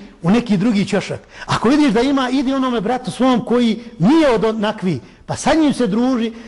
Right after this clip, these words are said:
jer lakše vam je dvojici podnijeti, trojici, nego samo jednome. Jedan, vrlo ga brzo, što kaže, jedna ovca, čim se iz stada izdvoji, odmah je vuk sahvata, uhvati i ona nestane.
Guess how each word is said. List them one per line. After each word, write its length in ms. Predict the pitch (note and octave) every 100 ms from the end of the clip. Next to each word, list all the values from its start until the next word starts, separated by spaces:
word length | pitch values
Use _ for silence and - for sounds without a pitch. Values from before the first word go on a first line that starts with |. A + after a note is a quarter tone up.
| -
jer 120 | F3+
lakše 280 | G#3+ C4 A#3+
vam 100 | A3+
je 60 | G3+
dvojici 380 | G#3 A#3+ -
podnijeti, 460 | F#3+ A3 A3 G#3+ G3
trojici, 480 | - A3 A3 G3+ F#3 -
nego 240 | E3 A3+ G#3
samo 240 | A3+ A3
jednome. 480 | F#3 F#3+ F3+ D#3+ D3
Jedan, 400 | E3 G3+ G#3+ F#3 - - -
vrlo 300 | D3 A3 G#3+
ga 120 | F3+
brzo, 340 | E3 G#3 E3+ E3
što 160 | F#3+
kaže, 420 | - F#3+ F3+ E3+ D#3 -
jedna 260 | E3 G3+ F#3+
ovca, 320 | F3+ G3 G3
čim 200 | - G#3
se 100 | F#3
iz 80 | F3
stada 260 | - G#3+ F3+
izdvoji, 460 | G3+ E3+ G3 F3+ - -
odmah 400 | F3+ F#3+ G3 G3+
je 80 | F#3+
vuk 400 | E3+ F#3+ F3+ - - -
sahvata, 640 | - G3+ F3+ F#3+ G3 F3 - - -
uhvati 580 | G#3 G#3 G#3 G3+ G3 G3
i 200 | G3 F#3+ - -
ona 300 | E3+ F#3+ F3+ F#3 - - - - -
nestane. 520 | E3 E3+ F3+ C#3